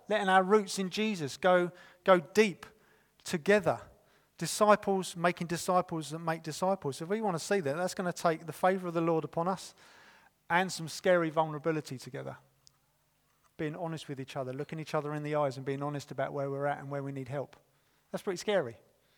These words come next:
But that's what we need. We need to meet with God to spur us into this. And if we wanna be increasingly invitational as well, that's gonna take boldness, isn't it?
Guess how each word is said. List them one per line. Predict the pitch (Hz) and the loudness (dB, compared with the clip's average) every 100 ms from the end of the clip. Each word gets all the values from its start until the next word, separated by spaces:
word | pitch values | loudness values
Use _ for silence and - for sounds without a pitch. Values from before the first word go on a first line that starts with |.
| _ _ _ _ _ _ _ _ _ _ _ _ | _ _ _ _ _ _ _ _ _ _ _ _
But | 175 | 2
that's | 185 - | 2 2
what | 185 | -2
we | 175 | -2
need. | 196 180 123 - - | -2 -2 -6 -16 -12
We | 170 | -8
need | 175 | -6
to | 170 | -4
meet | 175 196 | -2 -2
with | 180 156 | -4 0
God | 190 190 - - - - | 4 4 2 -18 -20 -20
to | - | -14
spur | - - 196 190 175 | -12 -2 8 8 8
us | 156 | 4
into | 196 190 147 | -2 -6 -10
this. | 123 - - _ _ _ _ _ _ _ _ _ _ - | -10 -12 -16 _ _ _ _ _ _ _ _ _ _ -8
And | 185 | -4
if | 190 | 0
we | 202 | 2
wanna | 202 | 4
be | 202 | 4
increasingly | 190 - 220 - 190 190 | 2 0 -4 -2 -2 0
invitational | 196 180 180 196 196 - 131 123 | 0 -2 4 4 4 -2 -8 -8
as | 165 170 | -6 2
well, | 180 135 101 - _ _ _ _ _ _ _ _ - _ _ - | 2 2 -4 -20 _ _ _ _ _ _ _ _ -20 _ _ -4
that's | 175 | -2
gonna | 170 | -2
take | 151 165 170 | -4 -2 4
boldness, | 165 160 208 - - _ _ - | 4 4 -6 -6 -14 _ _ -14
isn't | 165 | -8
it? | 208 | -8